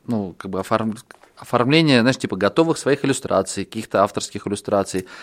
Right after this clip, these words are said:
А на Creative Market есть вот такой, э, проект, Envato, по-моему, у них много разных, там, темы, Zemforest,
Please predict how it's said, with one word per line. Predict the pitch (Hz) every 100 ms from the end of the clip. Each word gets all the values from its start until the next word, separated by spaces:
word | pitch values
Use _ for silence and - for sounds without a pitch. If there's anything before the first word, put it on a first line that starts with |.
| - -
А | 101 104 104 107 107 110
на | 113
Creative | 113 123 127 120
Market | 127 151 - 131 107
есть | 92 95 -
вот |
такой, | - 92 87 80
э, | - 98 95
проект, | - 143 - _ _ _
Envato, | 107 98 98 156 -
по-моему, | - 98 95 92
у | 98
них | 113 110
много | 139 147 110
разных, | 101 95
там, | - 95
темы, | 147 127
Zemforest, | 95 98 90 147 165 151